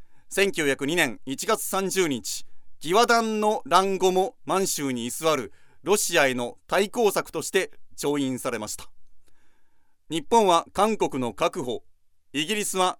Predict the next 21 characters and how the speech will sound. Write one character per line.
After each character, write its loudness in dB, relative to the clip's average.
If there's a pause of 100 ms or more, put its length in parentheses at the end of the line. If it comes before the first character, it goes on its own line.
清 -2
国 -4
に 0
お 0
け -2
る -4
利 -4
権 0
保 0
護 -2 (100)
及 0
び -6 (560)
日 -2
本 2
の 0
軍 -2
事 -4
力 2
の -2
利 -6
用 2